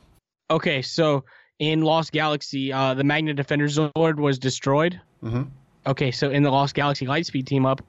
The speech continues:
Speaker 1: in one scene, like, very quickly, you can see the Magna Defender Zord in one of the scenes.
Speaker 2: Mm.
Speaker 1: Like, come on now.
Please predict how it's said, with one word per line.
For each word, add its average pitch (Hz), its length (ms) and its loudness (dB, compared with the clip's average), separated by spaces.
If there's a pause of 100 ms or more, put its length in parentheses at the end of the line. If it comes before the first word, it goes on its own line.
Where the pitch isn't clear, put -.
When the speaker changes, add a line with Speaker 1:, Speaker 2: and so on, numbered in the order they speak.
(120)
Speaker 1:
in 147 200 0
one 160 240 2
scene, 151 500 0
like, 131 400 0
very 156 280 2
quickly, 147 340 0
you 139 100 2
can 143 160 0
see 135 440 2
the 143 120 0
Magna 151 380 2
Defender 151 380 0
Zord 139 440 0
in 139 160 -2
one 143 140 2
of 139 80 0
the 135 80 0
scenes. 127 560 -2 (180)
Speaker 2:
Mm. 131 300 0 (240)
Speaker 1:
Like, - 360 -14
come 151 280 0
on 123 140 -6
now. 127 260 -4